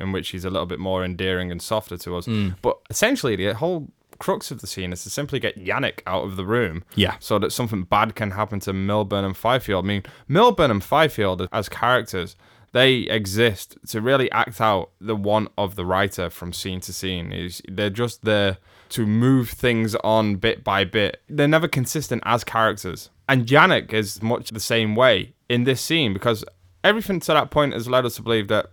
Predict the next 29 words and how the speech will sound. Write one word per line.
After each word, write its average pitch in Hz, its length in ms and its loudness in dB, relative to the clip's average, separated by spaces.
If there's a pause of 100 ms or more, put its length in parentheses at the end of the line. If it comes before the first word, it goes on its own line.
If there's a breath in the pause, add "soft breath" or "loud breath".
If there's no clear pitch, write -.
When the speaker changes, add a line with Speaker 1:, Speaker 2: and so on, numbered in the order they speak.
(100)
Speaker 1:
he's 98 480 -4
a 104 100 -4
good 104 240 -2
captain. 90 580 -2 (120)
He's 104 520 -12
faithful 143 460 0
to 131 140 -4
his 120 140 -4
crew 98 400 -2
kind 120 200 0
Speaker 2:
Yeah, 95 140 4
Speaker 1:
of 90 60 -2
thing. 98 180 2
Speaker 2:
yeah. 92 220 0 (240 soft breath)
Speaker 1:
And 160 160 6
in 220 100 4
this 226 180 2
one 190 200 4
scene, 196 280 2
he 170 80 2
decides 160 380 2
to 151 60 -8
just 147 220 -2
simply 143 360 0
leave 117 480 2
the 117 80 0
bridge 113 400 0
to 110 80 -2
go 107 380 0